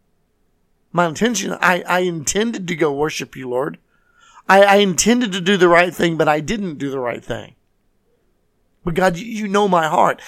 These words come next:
See, that's, that's a lie of the enemies that we tell God, "God, you know my heart. You know my intention was to do the right thing, but I did evil." See, that's a lie.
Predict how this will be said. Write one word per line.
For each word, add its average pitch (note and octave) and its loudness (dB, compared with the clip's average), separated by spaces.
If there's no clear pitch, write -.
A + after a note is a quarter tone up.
See, - -4
that's, G#3 6
that's - -4
a G#3 2
lie F#3 4
of F3+ 4
the E3+ -2
enemies E3+ 0
that D#3+ -2
we D#3 -2
tell F#3+ 4
God, E3 6
"God, G#3 6
you A#3 0
know A#3 6
my G#3+ 4
heart. F3+ 4
You F#3 -2
know G3 2
my F#3 0
intention E3+ -4
was C#3+ -2
to D3 -10
do D3 -4
the D3 -4
right C3+ -2
thing, A2+ -4
but C#3 2
I D#3+ 4
did D#3 -4
evil." F3 -4
See, G3+ 0
that's F#3+ 4
a F#3 4
lie. E3+ -2